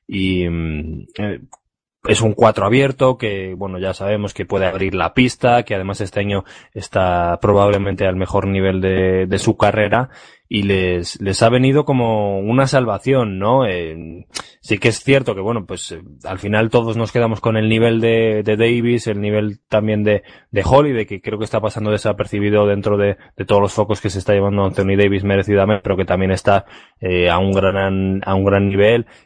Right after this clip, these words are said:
eh, el de Rayon Rondo también, que hay que reconocerle también que está siendo decisivo por fin ya con buenos números y con buen, buen papel importante en un equipo que aspira, que está luchando por los playoffs, pero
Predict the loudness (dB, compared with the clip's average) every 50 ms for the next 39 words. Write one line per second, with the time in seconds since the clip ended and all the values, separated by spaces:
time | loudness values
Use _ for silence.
0 | _ -10 -8 -8 -8 -8 -10 -12 -10 -6 -4 -2 0 2 2 4 2 2 2 2
1 | 2 2 2 2 0 -2 -2 -2 -2 0 0 0 0 -2 -2 -4 -4 -2 -2 -4
2 | -4 -4 -4 -4 -4 -4 -4 -4 -4 -4 -2 -2 -2 -2 -2 -4 -2 -2 -2 -2
3 | 0 0 0 2 2 2 2 0 -2 -2 -2 0 2 2 2 2 0 -4 -20 -20
4 | _ _ 0 0 0 0 0 -2 0 0 2 2 4 4 4 2 2 -2 -4 -2
5 | 0 0 0 0 -2 0 0 0 0 0 0 -2 -2 -2 -2 -2 0 0 0 0
6 | 0 0 2 2 2 0 0 -2 -2 -2 -2 0 0 -2 -2 0 0 0 2 0
7 | 0 0 0 0 0 0 0 0 -2 -2 -2 -2 -2 -2 -2 0 0 -2 -2 -2
8 | 0 2 2 4 2 2 -2 -6 -20 -20 -20 _ _ -4 -4 0 2 2 2 2
9 | 2 0 0 2 2 2 2 2 2 2 0 0 0 2 2 2 2 2 2 2
10 | 2 2